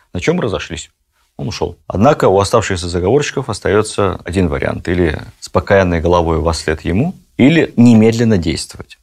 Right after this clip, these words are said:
На квартире Рылеева, чуть не сказал конспиративной, хотя на самом деле, конечно, не конспиративная, это обычная его казённая квартира, служебная, как бы сейчас сказали, где он живёт, собирается экстренное совещание членов Северного общества, где в этот момент находится самый известный декабрист, о которых я вам рассказывал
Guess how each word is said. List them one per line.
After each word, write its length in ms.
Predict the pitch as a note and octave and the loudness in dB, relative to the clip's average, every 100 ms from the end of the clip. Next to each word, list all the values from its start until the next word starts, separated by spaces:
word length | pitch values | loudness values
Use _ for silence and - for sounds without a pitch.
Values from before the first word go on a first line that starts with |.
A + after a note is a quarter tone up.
| - | -6
На 100 | F#2+ | -2
квартире 680 | A2+ G#2+ - C3+ A2 F2 - | 0 0 2 2 4 0 -4
Рылеева, 600 | G2 G#2 A#2+ D3+ F#2 D#2+ - | 2 4 6 4 2 -2 -6
чуть 160 | - F2 | -6 -4
не 80 | |
сказал 380 | F2 F#2+ F2+ E2+ | -2 0 2 0
конспиративной, 920 | - F2+ - F2+ F#2 A2+ D3 E2+ - - | 0 -4 -2 0 2 0 -2 -2 -6 -10
хотя 220 | E2+ E2 | -6 -4
на 100 | E2+ | -2
самом 240 | - F2 E2 | -2 -2 0
деле, 160 | E2 | -2
конечно, 240 | E2 D#2+ D#2+ | -4 -4 -6
не 60 | |
конспиративная, 720 | D#2 E2 - F2 F2+ C3+ A2 E2+ | -4 -4 0 0 2 2 2 2
это 160 | E2+ | 2
обычная 440 | F2 G2+ G2+ - E2+ | 2 2 0 0 2
его 180 | F2+ | 2
казённая 720 | G2 F#2 F2 D#2 G2 F2+ E2+ D#2 | 2 0 0 4 2 2 0 -2
квартира, 500 | - - - F2 D#2 | -2 -2 0 -2 0
служебная, 480 | - E2+ F2+ E2 | 0 2 2 0
как 160 | - D2 | -2 -4
бы 100 | D2+ | -4
сейчас 140 | - | -8
сказали, 380 | - D#2 D#2+ F2 | -8 -4 -4 -4
где 100 | F2 | -4
он 100 | D#2 | -4
живёт, 360 | - F2 A#2+ - | -2 -2 -2 -4
собирается 540 | - F#2+ G#2 B2+ - | -2 2 4 4 4
экстренное 420 | A2 G#2+ F#2+ F2+ E2+ | 0 0 -4 -4 -4
совещание 600 | D#2+ E2 - A2+ A#2 G2+ | -4 -6 -2 -2 -2 -4
членов 380 | - F2 E2+ - - | -6 -6 -8 -12 -6
Северного 460 | - D#2+ E2 E2 | -2 0 0 -2
общества, 420 | - - - - - - | -4 -8 -10 -14 -16 -4
где 160 | F#2 D#3 | 2 4
в 40 | |
этот 120 | D3+ | 4
момент 260 | A#2 B2 A#2 | 2 2 0
находится 340 | G#2 G#2 - | -2 -2 -2
самый 340 | F#2+ G2+ F#2+ F2+ | -2 0 2 2
известный 340 | F#2+ F2 D#2+ | 0 0 -4
декабрист, 520 | D#2+ - E2+ A#2+ - | -4 -2 0 0 -2
о 40 | E2+ | -4
которых 240 | E2+ E2 | -2 -4
я 80 | E2+ | -4
вам 120 | E2 | -2
рассказывал 600 | F2 - F2 E2 D#2+ D#2+ | -4 -4 -4 -2 -4 -6